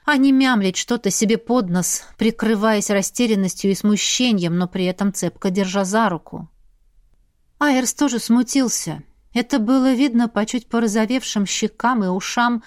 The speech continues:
но он смотрел прямо. Он ловил мой взгляд и не ждал от меня ответа, а я... Мне хотелось провалиться сквозь землю,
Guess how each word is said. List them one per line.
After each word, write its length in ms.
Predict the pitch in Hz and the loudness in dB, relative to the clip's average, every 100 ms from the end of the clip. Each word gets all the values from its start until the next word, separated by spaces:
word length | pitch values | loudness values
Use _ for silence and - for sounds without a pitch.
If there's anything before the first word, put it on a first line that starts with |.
| - - - | -14 -20 -4
но 480 | 220 233 247 240 240 | 2 4 6 4 4
он 120 | 240 | 2
смотрел 460 | 226 226 226 202 190 | 0 0 0 0 -2
прямо. 560 | - 202 214 220 165 165 - | 0 0 2 0 -4 -10 -4
Он 200 | 233 254 | 2 4
ловил 540 | 262 277 269 247 277 214 | 4 4 2 2 2 4
мой 240 | 214 226 | 2 2
взгляд 580 | 202 196 202 202 226 - | 0 0 0 2 0 2
и 80 | 226 | 2
не 140 | 214 | 2
ждал 320 | 185 170 262 | 0 -2 -2
от 140 | 294 226 | -2 -4
меня 260 | 202 175 | -4 -4
ответа, 460 | 160 180 170 - - | -8 -6 -8 -8 -14
а 140 | - 170 | -12 -12
я... 400 | 165 220 226 214 - - - - - - - _ _ _ _ _ | -12 -10 -10 -12 -18 -20 -20 -20 -20 -20 -20 _ _ _ _ _
Мне 180 | - 247 | -4 -2
хотелось 460 | 220 214 - 214 - | -2 -6 -6 -6 -6
провалиться 580 | 240 220 226 277 320 302 | -6 -2 0 0 -2 -6
сквозь 300 | - 294 277 | -4 -4 -2
землю, 640 | 240 254 269 196 170 165 | -2 0 2 2 0 -4